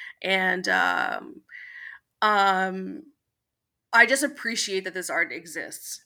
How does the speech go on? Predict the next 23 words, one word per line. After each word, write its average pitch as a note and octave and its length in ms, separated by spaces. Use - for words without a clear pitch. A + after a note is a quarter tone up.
you F3+ 100
know? D3+ 320
Like, F3+ 380
I A#3 100
think, D#4 300
<laughs> - 0
like, - 420
so, A#3 300
okay, G#3+ 180
so A3 120
there's A#3 160
definitely C4+ 400
more G#3+ 320
of C4+ 80
a D#4+ 40
storyline G#3+ 600
than G3 140
Skinamarink. F3+ 640
Let's, F#3+ 280
I'll E3+ 180
just F3+ 220
say - 140
that. - 240